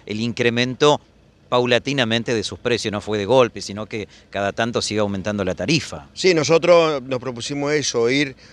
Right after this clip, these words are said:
Speaker 2: aumentando de acuerdo a las necesidades nuestras, e incluso estamos por debajo de lo que,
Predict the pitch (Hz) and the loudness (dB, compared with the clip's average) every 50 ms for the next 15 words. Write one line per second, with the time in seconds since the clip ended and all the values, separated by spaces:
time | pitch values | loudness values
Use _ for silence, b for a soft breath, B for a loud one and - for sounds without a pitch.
0 | B B - 117 120 127 123 127 113 147 175 190 180 156 139 - - 151 156 156 | B B -8 -6 -4 -4 -4 -4 -4 -4 -4 -2 0 0 0 0 2 2 2 2
1 | 143 135 127 123 117 113 - 127 131 135 131 127 123 123 131 147 160 - - 175 | 2 0 -2 -4 -4 -4 -2 0 2 2 2 0 -2 -4 -2 -4 -4 -4 -4 -4
2 | 185 175 160 B B B B B B - 156 170 175 170 156 139 135 202 214 170 | -4 -4 -6 B B B B B B -6 -2 -2 0 0 0 0 0 0 0 0
3 | 170 147 147 147 151 151 139 117 131 127 120 127 151 185 196 - 160 156 123 113 | -2 -2 -2 -2 -2 -2 -2 -2 -4 -2 0 0 0 0 0 -2 -4 -4 -4 -2
4 | 110 113 110 - 117 110 110 107 92 | -2 -4 -4 -4 -4 -4 -4 -4 -6